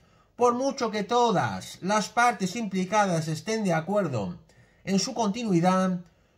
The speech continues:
todo quedará supeditado al fair play financiero. Hay que recordar que Tigrinho pudo ser inscrito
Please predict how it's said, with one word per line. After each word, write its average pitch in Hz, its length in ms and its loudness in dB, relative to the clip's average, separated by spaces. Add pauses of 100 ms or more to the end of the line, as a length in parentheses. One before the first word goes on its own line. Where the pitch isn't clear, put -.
(180)
todo 254 320 6
quedará 185 760 0 (360)
supeditado 220 960 0
al 196 100 2
fair 220 320 -4
play 226 240 -4
financiero. 180 960 -2 (840)
Hay 254 160 0
que 254 160 -2
recordar 240 640 2
que 233 100 -6
Tigrinho 185 840 0 (360)
pudo 262 300 6
ser 202 220 0
inscrito 160 800 -2